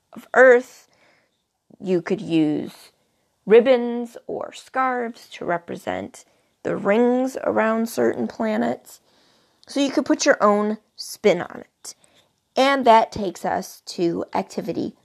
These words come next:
number three, which is one that I spoke about earlier, space object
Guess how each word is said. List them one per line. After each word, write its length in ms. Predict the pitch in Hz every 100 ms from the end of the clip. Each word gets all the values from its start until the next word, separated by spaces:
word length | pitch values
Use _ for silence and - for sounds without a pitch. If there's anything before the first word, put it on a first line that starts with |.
| _
number 440 | - 113 120 58 - _ _
three, 380 | _ - 160 - _ _ _
which 160 | 214 233
is 200 | 277 254
one 460 | 202 185 175 180 - _ _
that 200 | 175 170
I 320 | - 165 170 202
spoke 460 | - - - -
about 380 | - 196 98 - _ _ -
earlier, 640 | 466 523 208 113 104 311 - _ _ _ _ _ _ _ _ _ _ _ _ _ _ _ _ _ _ _ _ _ _ _ _ _ _ _ _ _ _ _ _ _
space 1040 | - - - 214 202 196 196 - - _ _ _ _ _ _ _ _ _ -
object 840 | 175 - - - 92 98 _ _